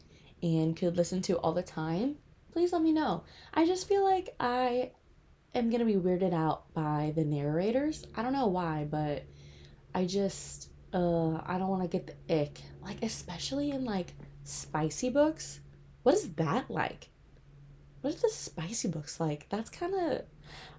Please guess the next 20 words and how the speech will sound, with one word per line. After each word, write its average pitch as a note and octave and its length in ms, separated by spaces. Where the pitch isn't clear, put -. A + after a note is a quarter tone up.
oh B3 180
man. F#3 540
Guys, A#3+ 720
do B3+ 100
you C4 60
guys D#4+ 240
listen E4+ 240
to D#4+ 80
spicy G#3 340
books B3 220
on A3+ 120
audiobooks? G3+ 640
I A3+ 60
don't A#3+ 120
think C#4 140
I C#4 60
could B3+ 120
do A#3 120
that. G3 300
Mm-mm. F#3+ 520